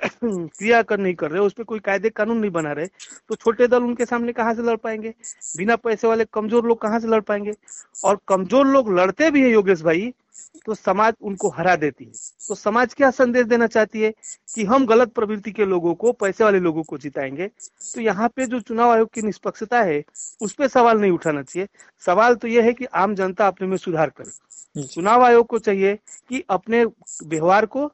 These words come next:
Speaker 1: सबके लिए समान रखे। दूसरी जो बात है कि जो सत्तारूढ़ सरकारें हैं, <clears throat> चाहे वो केंद्र की हो या राज्य की हो, उनका भी दायित्व बनता है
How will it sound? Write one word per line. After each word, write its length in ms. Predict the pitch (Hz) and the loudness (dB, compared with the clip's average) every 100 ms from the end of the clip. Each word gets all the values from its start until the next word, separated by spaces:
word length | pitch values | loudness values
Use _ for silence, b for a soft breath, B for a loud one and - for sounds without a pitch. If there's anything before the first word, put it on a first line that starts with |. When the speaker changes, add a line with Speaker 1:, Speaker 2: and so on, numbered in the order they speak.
| _ | _
Speaker 1:
सबके 420 | - 190 180 277 | -2 -2 0 -2
लिए 160 | 247 233 | 0 0
समान 400 | - 175 147 127 | -2 -4 -4 -8
रखे। 200 | - 113 - - - _ 151 | -14 -20 -20 -20 -20 _ -8
दूसरी 320 | 196 254 285 | -2 2 2
जो 140 | 254 | 2
बात 280 | 202 175 - | 2 0 0
है 160 | 208 247 - B B _ | 0 -2 -4 B B _
कि 80 | 170 | -2
जो 160 | 233 | 0
सत्तारूढ़ 600 | 254 190 175 - 262 269 | 0 -2 -4 0 2 0
सरकारें 500 | 208 214 - 202 202 | -2 -2 0 2 0
हैं, 420 | 131 120 - 233 202 | -2 -12 -12 -12 -12
<clears throat> 180 | _ | _
चाहे 240 | - 143 175 | -12 -6 -6
वो 80 | 165 | -6
केंद्र 340 | 180 196 226 | -6 -4 -6
की 160 | 208 220 | -6 -2
हो 240 | 254 269 b b - | -2 -2 b b -4
या 60 | 165 | 0
राज्य 360 | 202 214 226 | 2 2 -2
की 140 | 202 151 | -4 -6
हो, 160 | 117 - _ - - | -6 -16 _ -20 -8
उनका 300 | 202 185 277 | -4 2 2
भी 160 | 277 247 | 2 0
दायित्व 340 | 214 196 185 | 0 0 -2
बनता 300 | 170 160 160 | -6 -4 -6
है 200 | 143 | -6